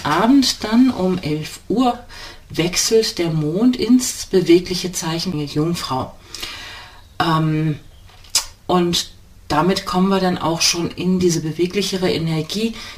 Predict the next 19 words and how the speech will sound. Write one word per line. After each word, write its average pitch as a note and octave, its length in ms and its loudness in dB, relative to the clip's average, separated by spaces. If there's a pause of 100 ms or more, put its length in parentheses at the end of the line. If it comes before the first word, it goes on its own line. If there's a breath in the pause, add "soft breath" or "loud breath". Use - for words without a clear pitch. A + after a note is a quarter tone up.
(120)
die G#3+ 120 0
dann G3 220 2
am F3+ 440 0
Donnerstagabend E3+ 1300 -2
gipfelt F3+ 500 -4
bei C#3+ 160 -2
dem E3 220 -2 (580)
Eintritt G#3 580 -4
des, - 220 -4 (120)
der E3+ 80 0
Sonne D3 400 0
ins G#3 320 -2
Zeichen F3 460 -6
Zwillinge. C#3+ 440 -6 (600 loud breath)
Ich B3 140 -2
habe C#4 140 4
mir C4+ 60 8
mal A#3 120 6
das F#3 280 -2